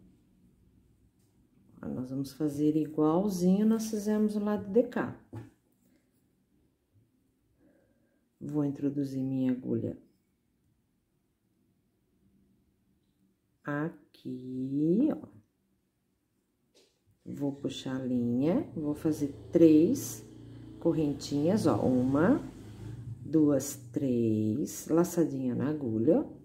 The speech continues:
Vou pular um, dois, no terceiro eu vou começar a fazer meu ponto alto. Igualzinho a gente fez o outro lado.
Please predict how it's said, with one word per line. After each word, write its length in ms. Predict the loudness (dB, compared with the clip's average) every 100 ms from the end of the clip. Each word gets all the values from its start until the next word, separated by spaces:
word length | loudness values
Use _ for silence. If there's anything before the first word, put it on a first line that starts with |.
| -20 -20 -20 -20 -18
Vou 360 | -8 4 4 4
pular 500 | 4 4 4 0 -4 -18 _ -2
um, 460 | 4 6 4 0 -2
dois, 560 | 2 2 4 4 4 4
no 160 | 4
terceiro 1000 | 4 4 2 0 2 4 6 6 4 0
eu 100 | -4
vou 140 | -4 -4
começar 360 | -4 -6 -4
a 40 | -6
fazer 260 | -4 -2
meu 160 | -2 -2
ponto 360 | -4 -4 2 2
alto. 380 | 2 -2 -8 -20 -20 _ _ _ _ _ _ _ -20 -20 -20 _ _ -20 -20 _ _ _ _ -20 -20 _ _ _ _ _ _ _ _ _ _ _ _ _ _ _ _ _ _ _ _
Igualzinho 840 | -8 -4 0 2 2 2 4 6 6
a 40 |
gente 280 | 4 0 -4
fez 300 | 0 0 2
o 40 |
outro 220 | 0 2
lado. 420 | 2 2 -2 -6